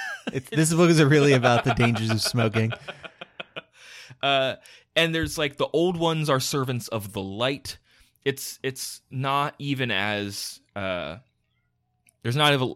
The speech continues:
Speaker 2: there's not a lexicon anywhere near something like Harry Potter or anything like that. It's pretty
Speaker 1: Right.
Speaker 2: simple,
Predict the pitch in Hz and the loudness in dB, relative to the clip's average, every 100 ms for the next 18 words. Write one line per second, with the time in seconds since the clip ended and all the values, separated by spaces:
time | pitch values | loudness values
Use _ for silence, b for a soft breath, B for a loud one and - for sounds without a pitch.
0 | - 143 175 196 156 135 135 135 135 113 | -2 0 2 2 2 0 -2 -2 -2 0
1 | 107 90 110 107 104 98 98 101 92 98 | 2 2 2 2 2 0 0 0 -2 -4
2 | 101 92 90 90 85 92 87 - - - | -6 -6 -6 -8 -4 -2 -2 -4 -16 -20
3 | _ _ 104 98 67 - 52 50 50 - | _ _ -10 -6 -6 -8 -10 -10 -12 -16
4 | _ _ _ 82 73 - 50 50 - 50 | _ _ _ -10 -10 -14 -14 -14 -14 -14
5 | 50 - _ 90 - - - 139 123 - | -16 -18 _ -20 -18 -18 -8 -6 -6 -8
6 | - 127 127 131 120 120 | -6 -6 -6 -4 -4 -6